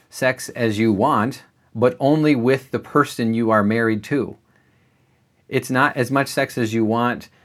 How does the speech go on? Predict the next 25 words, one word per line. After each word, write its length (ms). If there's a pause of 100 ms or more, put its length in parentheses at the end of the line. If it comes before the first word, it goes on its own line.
(120)
Well, 160
now 200
that 120
I'm 160
married, 380
I 140
have 280
this, 340 (320)
uh, 140
card 680
that 160
allows 400
me, 180
or 140
I 40
have 200
this 140
status 580
that 160
allows 480
me 140
to 120
go 260
out 280 (260)
and 380